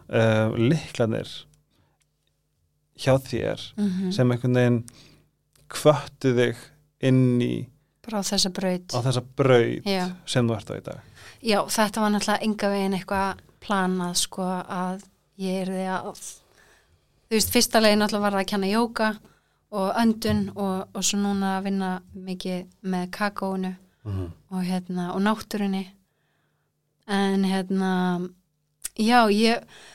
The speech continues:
Speaker 2: þú veist, ég fattaði ekkert endilega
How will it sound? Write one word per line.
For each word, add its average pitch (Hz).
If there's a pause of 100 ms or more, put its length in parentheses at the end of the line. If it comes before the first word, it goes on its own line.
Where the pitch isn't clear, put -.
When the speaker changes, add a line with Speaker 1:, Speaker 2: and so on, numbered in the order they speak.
(600)
Speaker 2:
þú 240
veist, - (1600)
ég 233
fattaði 269
ekkert 233
endilega 196